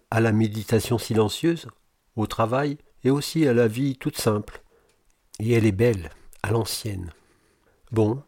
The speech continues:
quand tu recevras cette lettre, tu seras à quelques heures de ton grand départ.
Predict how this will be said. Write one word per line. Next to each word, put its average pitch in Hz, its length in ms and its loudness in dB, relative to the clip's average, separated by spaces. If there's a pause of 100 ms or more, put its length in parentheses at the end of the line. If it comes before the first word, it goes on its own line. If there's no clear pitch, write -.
(380)
quand 117 140 2
tu - 120 0
recevras 135 420 2
cette 123 240 -6
lettre, 127 460 -4 (520)
tu 120 100 -8
seras 143 320 0
à 131 60 0
quelques 135 400 0
heures 131 120 4
de 120 80 0
ton 113 180 2
grand 117 240 2
départ. 107 640 -4